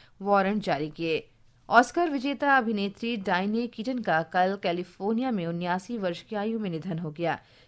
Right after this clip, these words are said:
कीटन को उन्नीस सौ सतहत्तर की फिल्म एनी हॉल में उनके ऑस्कर विजेता अभिनय और द गॉडफादर फिल्मों में उनकी भूमिका के लिए जाना जाता है।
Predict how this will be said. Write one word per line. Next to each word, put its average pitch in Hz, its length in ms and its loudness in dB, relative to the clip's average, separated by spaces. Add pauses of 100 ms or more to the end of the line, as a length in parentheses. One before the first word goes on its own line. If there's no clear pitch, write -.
(100)
कीटन 285 320 -2
को 294 140 -2
उन्नीस 220 300 -2
सौ 240 60 -6
सतहत्तर 190 540 -4
की 220 180 -4
फिल्म 202 420 -4
एनी 220 220 0
हॉल 165 260 0
में 175 120 -4
उनके 202 300 -4
ऑस्कर 170 380 0
विजेता 160 540 0
अभिनय 165 380 -4 (300)
और 208 120 2
द 214 340 6
गॉडफादर 190 600 2
फिल्मों 170 320 -4
में 220 120 -2
उनकी 180 240 -8
भूमिका 190 380 -4
के 196 160 -6
लिए 156 240 -4
जाना 160 300 -4
जाता 156 320 -2
है। 160 240 -4